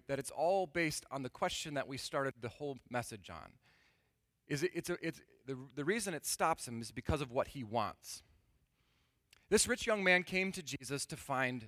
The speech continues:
salvation. Again, not a bad thing to find. He wanted eternal life. He didn't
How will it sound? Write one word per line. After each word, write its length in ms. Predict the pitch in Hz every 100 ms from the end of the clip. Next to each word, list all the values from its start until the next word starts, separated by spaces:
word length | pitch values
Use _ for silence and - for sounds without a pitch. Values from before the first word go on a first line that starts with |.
| -
salvation. 580 | - 127 127 131 - 78 - _ _ _ _ -
Again, 260 | 180 123
not 140 | 117 185
a 60 |
bad 360 | 123 151 160 151
thing 360 | - 143 131 -
to 100 | 123
find. 320 | - 165 101
He 80 | 120
wanted 260 | 135 175 175
eternal 320 | 156 156 127
life. 300 | 98 95 101 - - _ _ _ _ _
He 120 | 175
didn't 360 | 131 185 240